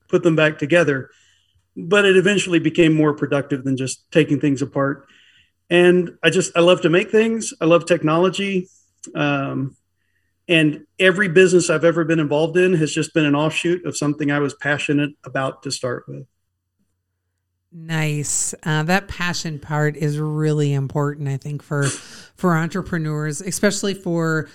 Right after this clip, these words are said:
Speaker 2: that long-term success. It's hard to be successful if you're not passionate about what you're doing.
Speaker 1: Yeah, I, uh, I,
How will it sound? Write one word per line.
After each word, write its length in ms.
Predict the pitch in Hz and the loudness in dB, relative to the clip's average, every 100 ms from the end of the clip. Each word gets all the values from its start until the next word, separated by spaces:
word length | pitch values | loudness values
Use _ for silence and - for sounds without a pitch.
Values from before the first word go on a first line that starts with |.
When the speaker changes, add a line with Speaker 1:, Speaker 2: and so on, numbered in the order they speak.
| _ - | _ -2
Speaker 2:
that 240 | 151 147 | -2 0
long-term 580 | 156 147 151 143 151 139 | -4 -6 -6 -8 -6 -6
success. 600 | - 151 - 151 135 - | -4 -6 -6 -4 -4 -4
It's 160 | 156 - | -6 -6
hard 560 | - - 190 180 156 | -8 0 2 2 -2
to 100 | - | -6
be 140 | 147 139 | -6 -6
successful 580 | 156 139 147 139 170 156 | -8 -4 -2 -2 -2 -2
if 100 | 135 | -2
you're 140 | 139 | -4
not 240 | 139 147 | -2 -4
passionate 600 | - 147 135 - 143 139 | -6 -6 -4 -4 -8 -8
about 320 | 131 131 135 143 | -10 -10 -10 -4
what 280 | 147 151 | -4 -2
you're 140 | 147 135 | -4 -2
doing. 680 | 139 135 131 127 127 131 117 _ _ _ _ _ _ _ _ _ _ - _ _ _ _ _ | -2 0 0 0 -4 -8 -16 _ _ _ _ _ _ _ _ _ _ -20 _ _ _ _ _
Speaker 1:
Yeah, 160 | 175 175 | 2 4
I, 320 | 180 190 190 | 6 6 6
uh, 300 | 170 151 147 | 6 6 2
I, 140 | 185 | -2